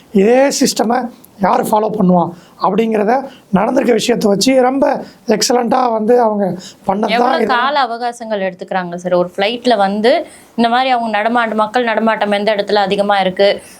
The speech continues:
Speaker 2: பெண்கள் எங்க அதிகமா இருக்காங்க, நகை எப்படி அணிஞ்சிட்டு வராங்க, இந்த மாதிரி எல்லாம் திட்டம் தீட்டி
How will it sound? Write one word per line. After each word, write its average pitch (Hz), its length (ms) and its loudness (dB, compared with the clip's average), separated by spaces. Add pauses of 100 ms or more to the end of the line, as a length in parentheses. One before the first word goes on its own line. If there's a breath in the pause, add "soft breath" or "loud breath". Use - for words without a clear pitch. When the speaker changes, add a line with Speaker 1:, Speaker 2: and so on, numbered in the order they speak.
(120)
Speaker 2:
பெண்கள் 254 320 0
எங்க 226 220 0
அதிகமா 214 380 0
இருக்காங்க, 202 440 0
நகை 202 340 0
எப்படி 208 300 0
அணிஞ்சிட்டு 202 340 0
வராங்க, 196 260 2
இந்த 202 140 0
மாதிரி 202 180 0
எல்லாம் 247 180 0
திட்டம் 254 400 0
தீட்டி 247 460 0